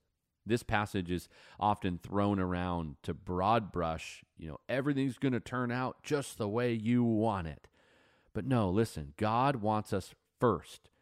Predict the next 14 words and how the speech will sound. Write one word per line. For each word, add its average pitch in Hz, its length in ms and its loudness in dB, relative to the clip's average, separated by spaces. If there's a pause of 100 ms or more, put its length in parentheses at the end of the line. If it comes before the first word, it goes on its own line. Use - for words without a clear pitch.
(340)
to - 140 -6
understand 104 800 -2
some 82 200 -8
truths 90 420 -4
before 82 300 -4
we 82 120 -4
jump 85 320 -4
to 87 120 -6
conclusions 82 880 -4 (180)
about 85 360 -6
things 101 260 -6
he 98 100 -4
never 80 280 -4
promised. - 560 -10